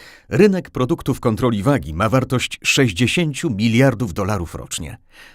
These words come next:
W Europie są obecnie dostępne obie linie produktów. Zastanów się, co Monavi osiągnie na rynku wartym sześćdziesiąt miliardów dolarów.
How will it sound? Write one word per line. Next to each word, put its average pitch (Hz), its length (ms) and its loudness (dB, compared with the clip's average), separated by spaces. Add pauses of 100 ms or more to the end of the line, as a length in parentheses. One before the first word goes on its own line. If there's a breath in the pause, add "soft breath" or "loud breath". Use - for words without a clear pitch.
W - 180 -14
Europie 120 380 2
są 110 200 -4
obecnie 110 380 -2
dostępne 113 580 -2
obie 104 320 -2
linie 85 340 -4
produktów. - 640 -8 (340 soft breath)
Zastanów 147 500 0
się, 113 200 0
co - 280 0
Monavi 170 500 2
osiągnie 123 460 0
na 107 140 2
rynku 110 340 -2
wartym 113 400 2
sześćdziesiąt 131 760 0
miliardów 117 560 2
dolarów. 135 640 -2